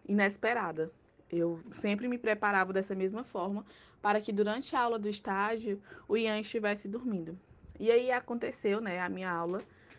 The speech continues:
que eu fiquei responsável de ministrar, e aí eu fiquei com muito medo, né, da, do meu áudio falhar, da minha conexão com a internet não funcionar,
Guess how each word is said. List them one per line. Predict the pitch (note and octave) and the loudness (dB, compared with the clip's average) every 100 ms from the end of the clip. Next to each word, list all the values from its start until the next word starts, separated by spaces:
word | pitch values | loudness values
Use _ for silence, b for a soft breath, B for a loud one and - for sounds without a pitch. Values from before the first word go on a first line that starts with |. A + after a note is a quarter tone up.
| B B _ _ | B B _ _
que | G3+ G3 F#3 | 2 4 4
eu | F#3 | 2
fiquei | F3+ G3+ F#3+ F#3+ F#3+ | 0 0 6 6 4
responsável | G#3 F#3+ G3 G3+ F3+ F3+ | 0 -6 -6 -2 -2 -2
de | F3 | -4
ministrar, | F3+ G#3+ - A3+ F#3 F#3 G#3+ A3+ - - | -4 -6 -4 0 2 2 2 -2 -10 0
e | G3 | 4
aí | G#3 G#3 A3+ B3 B B B | 4 4 -2 -6 B B B
eu | A3 | 0
fiquei | G#3 A#3+ | 8 8
com | A#3+ | 8
muito | A#3+ D4 | 0 0
medo, | C4 G#3+ F#3 | 2 2 2
né, | F3 E3+ | 0 0
da, | F3 F3+ F3 | 4 4 4
do | F3+ | 2
meu | G3 G3 | 4 6
áudio | F#3 F3+ F3+ | 6 4 2
falhar, | - G3+ A#3 B3+ F#3 F3+ F#3 F3+ E3+ E3 | -2 2 2 2 0 2 2 2 0 2
da | F#3+ | 2
minha | G3 G3 | 2 0
conexão | G#3 G3+ G3 - F#3+ | 0 -2 -2 -4 -4
com | |
a | F#3 | -6
internet | F3+ F#3+ F#3 E3+ | -6 -4 -4 -4
não | F3+ F3+ | -4 -6
funcionar, | G3 G3 A#3+ B3+ F#3+ F3+ F3+ F3 | -6 -6 -4 -2 -2 -2 -2 -4